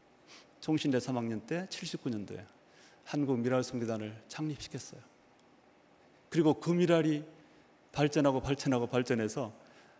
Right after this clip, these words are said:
에, 이제 미국, 뭐, 유럽, 전 세계적으로 이렇게 확장이 되게 됐어요.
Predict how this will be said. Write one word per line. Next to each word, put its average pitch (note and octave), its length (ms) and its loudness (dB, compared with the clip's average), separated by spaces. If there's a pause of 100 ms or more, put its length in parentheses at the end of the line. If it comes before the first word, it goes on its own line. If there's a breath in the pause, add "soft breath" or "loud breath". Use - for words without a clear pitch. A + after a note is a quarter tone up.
(200)
에, G#2 80 -6 (420)
이제 A2 340 -4 (640)
미국, B2+ 440 0
뭐, A2 240 -4
유럽, B2 420 0 (320)
전 C#3 220 4
세계적으로 C3+ 540 0
이렇게 B2 220 -8
확장이 A#2 580 -6 (320)
되게 A#2+ 200 -4
됐어요. - 300 -14